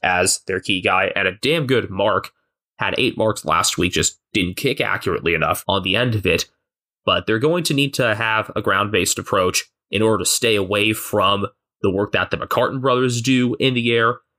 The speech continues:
Dane Rampe's been good there as well. So the individual matchups there should be well. And what midfielders are going to step up and be able to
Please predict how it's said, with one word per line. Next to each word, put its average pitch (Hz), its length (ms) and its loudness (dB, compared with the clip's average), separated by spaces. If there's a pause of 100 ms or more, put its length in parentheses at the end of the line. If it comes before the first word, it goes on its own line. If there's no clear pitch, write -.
(240)
Dane 92 160 2
Rampe's 117 380 2
been 120 120 0
good 117 300 0
there 113 180 2
as 107 120 -4
well. 110 260 2
So 87 480 0
the 113 160 0
individual 185 460 0
matchups 165 480 -2
there 175 160 2
should 170 140 -2
be 175 100 0
well. 170 440 0
And 104 220 -2
what 151 240 0
midfielders 139 480 0
are 110 60 -2
going 107 220 2
to 110 60 -4
step 107 300 0
up 104 220 0
and 98 200 0
be 95 140 2
able 95 160 0
to 90 260 2